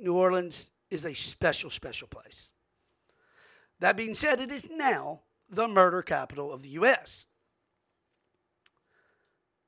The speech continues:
So, Mayor Cantrell, been under fire for her travel issues.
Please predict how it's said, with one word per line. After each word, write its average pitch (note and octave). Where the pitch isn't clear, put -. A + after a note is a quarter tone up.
So, G#3+
Mayor D#4+
Cantrell, F#3+
been A3
under G#3+
fire D#3+
for E3
her E3
travel G3
issues. -